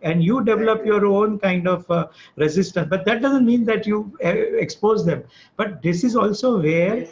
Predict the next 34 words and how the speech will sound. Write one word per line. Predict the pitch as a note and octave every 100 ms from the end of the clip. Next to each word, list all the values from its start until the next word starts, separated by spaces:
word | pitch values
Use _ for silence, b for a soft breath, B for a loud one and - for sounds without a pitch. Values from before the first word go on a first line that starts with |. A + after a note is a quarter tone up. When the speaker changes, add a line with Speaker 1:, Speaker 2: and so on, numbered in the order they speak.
| -
Speaker 2:
yes. | A#2
Speaker 1:
people | G#3 G#3+ B3 A3
have | D#3 G#3+ C4
to | A#3 G3+
be | G3 G3+ G#3+ B3
immune | F3+ F#3+ A3+ B3+ G#3+
to | G3+
this. | D#3 D3+ -
I | F#3
knew | A3 A#3 A3+
a | E3
doctor | D#3+ - G#3 G#3+
whose | F#3+ F#3
grandson, | C#3+ D3+ E3+ G3+ - A3+ F3 E3+ F3 B B -
he | G#3
would | A3+ G3
give | F3 A3 A3+
mamras, | G#3 D#3 D#3+ F3+ G3+ G3
kurmura, | F#3 F#3 G3+ G3+ G3+ E3+
not | C#3+ E3+ G#3
on | G3+ G3
a | F#3+
plate, | F3 G3+ A3
but | G3
on | F#3+
the | F#3
floor | - F#3 A3+ - -
of | C#3
a | G3
house. | A#3+ B3 C3+ F#3
So |
it's | G3 G3+
relatively | E3+ F#3 A3+ B3+ A#3+ A3+
clean, | A3 G#3+ F3+ E3+